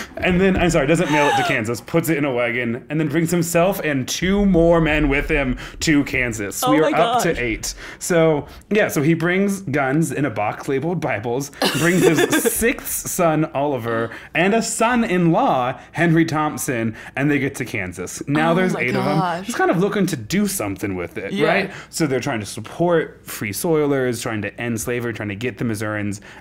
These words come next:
Speaker 1: out of Kansas so Kansas can be a free state.
Speaker 2: Right.
Speaker 1: And then in May eighteen fifty-six, a couple of things happen. Like, basically on the same day, pro-slavery forces burn down Lawrence, Kansas,
Speaker 2: Okay.
Speaker 1: which today is where the University of
Speaker 2: Yeah.
Speaker 1: Kansas is.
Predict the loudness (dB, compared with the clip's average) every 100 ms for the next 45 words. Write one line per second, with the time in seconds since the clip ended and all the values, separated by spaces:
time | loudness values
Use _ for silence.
0 | -6 -4 -2 -4 -4 -4 -6 -8 -6 -6
1 | -6 -6 -4 -4 -4 -6 -8 -6 -8 -8
2 | -10 -8 -4 -4 -6 -10 -20 -20 -8 -4
3 | -2 0 0 -2 -2 -2 -2 -2 -8 -20
4 | -10 -4 -2 -2 -4 -4 -6 -6 -6 -8
5 | -8 -12 -10 -8 -6 -8 -8 -12 -10 -10
6 | -12 -14 -16 -18 -20 -20 -20 -20 -20 _
7 | -20 -20 -6 -4 2 2 2 0 0 0
8 | 0 -2 -2 -4 -8 -12 -16 _ -18 -4
9 | 0 2 0 0 0 0 -4 -4 -6 -6
10 | -6 -6 -6 -4 -2 -2 -2 -4 -4 -6
11 | -6 -6 -4 -4 -6 -8 -10 -12 -12 -10
12 | -8 -8 -8 -6 -6 -6 -6 -4 -2 0
13 | -2 -4 -4 -4 -4 -6 -10 -6 -4 -4
14 | -4 -8 -8 -8 -12